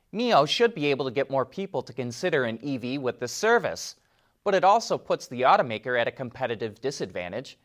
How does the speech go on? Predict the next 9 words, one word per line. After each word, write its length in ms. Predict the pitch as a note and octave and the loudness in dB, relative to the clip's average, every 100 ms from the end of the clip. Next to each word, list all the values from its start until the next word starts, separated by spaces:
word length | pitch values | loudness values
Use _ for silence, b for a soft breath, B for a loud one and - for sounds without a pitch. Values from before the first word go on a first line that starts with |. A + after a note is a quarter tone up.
| _ - | _ -10
because 280 | F#3+ G3+ F#3 | -2 0 0
it 100 | E3+ | -2
wouldn't 240 | G#3+ A3 | -4 -4
be 160 | D#3+ D3+ | -2 -2
able 160 | C#3+ | -2
to 180 | C#3 C3 | -2 -2
adopt 340 | A2+ C#3+ C#3 | 2 6 4
new 140 | C3 C#3+ | 2 -6
technologies, 1040 | D3+ D#3+ D#3+ G3 A3 D3+ G#2 F2+ F2+ | -2 -2 0 2 2 0 -4 -12 -14